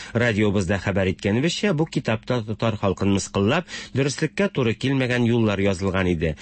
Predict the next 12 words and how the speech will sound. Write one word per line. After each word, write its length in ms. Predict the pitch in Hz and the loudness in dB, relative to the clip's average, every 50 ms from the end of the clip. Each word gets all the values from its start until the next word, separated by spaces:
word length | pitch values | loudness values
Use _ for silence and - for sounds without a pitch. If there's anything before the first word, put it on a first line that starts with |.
| - - - | -14 -10 -4
Әлеге 400 | - 113 117 113 104 95 107 98 | 0 0 2 2 2 0 0 0
шикаятне 640 | - - 104 - 117 107 104 101 - - 104 98 101 | 0 -4 -4 -2 0 2 2 0 0 0 0 0 0
әзерләүчеләр 720 | 85 101 104 92 98 98 90 - - 107 120 143 170 170 - - - - - | 0 -2 -2 0 0 0 0 0 0 0 0 0 0 -2 -4 -10 -16 -8 -4
Русия 400 | - 120 135 135 - 190 190 196 | -2 0 0 0 2 2 2 2
мәхкәмәсе 640 | 180 165 156 143 - - 131 131 131 120 - - 135 | 2 0 -2 -4 -4 -2 0 0 0 0 -2 -2 -2
баскычларын 800 | 127 117 113 - - - - 107 107 104 95 92 95 101 107 - | -2 -2 -4 -4 -8 -6 -2 0 0 2 2 2 2 2 0 -2
үткәч, 340 | - - 165 185 180 - - 123 | -2 -2 0 0 0 0 0 2
Европа 400 | 117 101 98 98 101 95 - 131 | 2 2 2 0 0 0 0 0
мәхкәмәсенә 640 | 147 156 139 - - 98 98 95 85 - - 104 107 110 107 | 0 -2 -2 -2 -2 0 0 0 -2 0 0 0 0 2 0
мөрәҗәгать 560 | 110 113 110 98 113 110 101 101 - - - | 0 0 0 0 0 0 0 -2 -2 -4 -6
итәргә 320 | - - 98 95 90 101 | -2 0 0 0 2 0
җыена. 460 | 92 78 85 90 95 90 90 87 82 | 0 0 2 2 2 2 2 0 -2